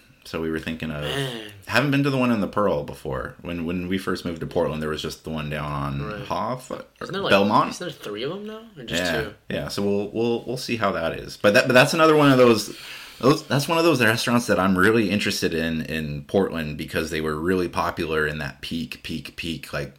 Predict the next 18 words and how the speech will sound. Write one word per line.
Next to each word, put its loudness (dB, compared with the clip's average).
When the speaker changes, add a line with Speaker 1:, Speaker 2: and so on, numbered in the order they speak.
Speaker 1:
Portland -6
restaurant -4
where -4
Speaker 2:
Mm. -8
Speaker 1:
on -4
the -8
cover, -4
like, -4
in -4
the -4
New -2
York -4
Times 0
travel 2
section -6
kinda -4
era, -2
and, -6